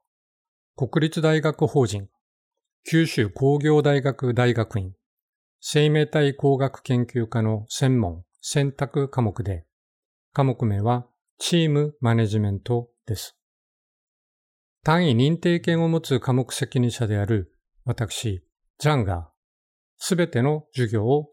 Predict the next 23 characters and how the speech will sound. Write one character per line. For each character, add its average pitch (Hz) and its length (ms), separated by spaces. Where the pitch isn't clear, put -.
担 113 220
当 107 140
い 101 80
た 104 80
し - 120
ま 117 100
す。 - 220
本 190 200
科 165 140
目 151 220
で 107 80
は、 90 240
外 147 220
部 170 120
講 165 220
師 160 180
を 165 260
招 117 220
い 98 60
て - 80
い 92 60
ま 82 100
す。 - 220